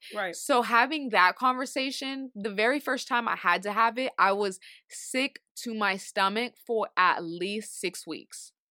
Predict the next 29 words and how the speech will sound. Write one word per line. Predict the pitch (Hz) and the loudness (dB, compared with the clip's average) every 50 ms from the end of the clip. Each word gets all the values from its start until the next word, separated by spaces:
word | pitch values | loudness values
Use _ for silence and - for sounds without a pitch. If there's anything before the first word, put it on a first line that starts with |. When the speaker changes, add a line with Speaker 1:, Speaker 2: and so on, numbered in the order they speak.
| _ _ _ _ _ _ _ _ _ _ _ _ _ _ _ _ _ _ _ _ - | _ _ _ _ _ _ _ _ _ _ _ _ _ _ _ _ _ _ _ _ 2
Speaker 2:
until | 233 247 240 233 - - - 285 294 302 - - | 4 4 4 2 -2 0 2 4 6 6 8 8
I | 220 214 196 - | 8 6 6 4
even | - 247 247 220 208 196 170 | 4 2 4 4 4 2 0
had | - - - 202 190 185 170 | -2 -2 2 4 6 6 6
it. | 117 - - - - - - - _ _ _ _ _ _ _ _ _ _ _ _ _ _ - | 4 0 -6 -10 -16 -16 -18 -18 _ _ _ _ _ _ _ _ _ _ _ _ _ _ 4
I | 208 233 262 | 6 6 6
was | 302 285 302 277 247 | 6 6 4 4 4
Speaker 1:
Wow. | 240 240 233 220 220 | 2 2 2 2 4
Speaker 2:
literally | 240 254 262 277 - - - - 285 277 277 254 247 240 226 214 214 220 233 262 285 294 - - - - _ - 170 | 6 6 6 6 4 0 -2 0 4 4 6 6 6 4 2 2 0 0 0 0 -2 -4 -6 -12 -20 -20 _ -18 -2
depressed. | 165 220 202 214 - - 208 180 143 - - - - - - - _ _ _ _ _ _ _ _ _ - | 0 0 0 0 -2 -2 0 2 2 0 -2 -6 -14 -18 -20 -20 _ _ _ _ _ _ _ _ _ 4
I | 202 220 233 | 6 6 6
was | 262 269 262 220 | 6 4 0 -2
crying | - - - - - 226 220 214 214 208 220 233 247 262 254 - _ - | -6 -12 -16 -6 2 4 6 6 8 6 6 4 4 2 -2 -6 _ 0
under | 190 214 214 220 214 220 233 233 | 0 2 2 0 0 0 0 0
the | 208 202 | 0 0
sheets. | 196 - - 208 185 160 - - - - | -2 -2 -4 -6 -6 -6 -8 -8 -2 2
Like, | 175 165 160 160 160 - - - | 4 4 4 4 0 -2 0 2
I | 180 190 196 196 196 240 285 | 4 4 6 4 4 2 2
do | 320 359 | 2 2
Speaker 1:
Why? | 381 381 339 | 4 6 6
Speaker 2:
not | 196 196 202 - 208 | 8 8 6 6 2
know | 214 220 208 | 0 0 0
what | 202 180 170 170 - - | 2 2 2 2 2 0
to | - 175 | -4 -8
say. | 165 - - 180 156 147 - - | -6 -2 0 0 0 0 2 2
I | - 196 | 4 4
was | 214 254 254 - - - - | 4 2 0 -2 -6 -10 -12
too | - - 254 247 | -8 -6 -6 -6
scared. | - - - - 156 175 254 381 - 170 165 160 - | -6 -8 -6 -2 0 2 4 4 4 2 0 -2 -6